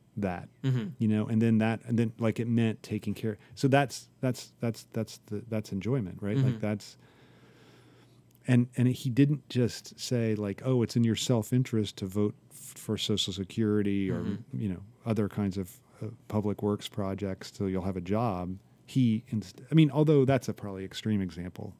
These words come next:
Speaker 2: Mm-hmm.
Speaker 1: because they're clear, so clearly people's self-interest was at,
Speaker 2: Yeah.
Speaker 1: at stake.
Speaker 2: Yeah, right, right. Yeah.
Speaker 1: Yeah.
Speaker 2: W-, w-, after,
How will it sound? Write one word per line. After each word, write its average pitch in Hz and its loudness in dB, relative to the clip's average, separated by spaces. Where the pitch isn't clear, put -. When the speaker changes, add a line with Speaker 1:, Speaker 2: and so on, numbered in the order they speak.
Speaker 2:
Mm-hmm. 127 -4
Speaker 1:
because 107 2
they're 110 0
clear, 135 4
so 120 2
clearly 107 0
people's 107 -8
self-interest 117 -10
was 107 -10
at, 110 -10
Speaker 2:
Yeah. 127 2
Speaker 1:
at 107 2
stake. 104 -6
Speaker 2:
Yeah, 117 0
right, 107 -2
right. 101 -6
Yeah. 113 -6
Speaker 1:
Yeah. 98 -6
Speaker 2:
W-, 123 -2
w-, 98 -6
after, 104 -6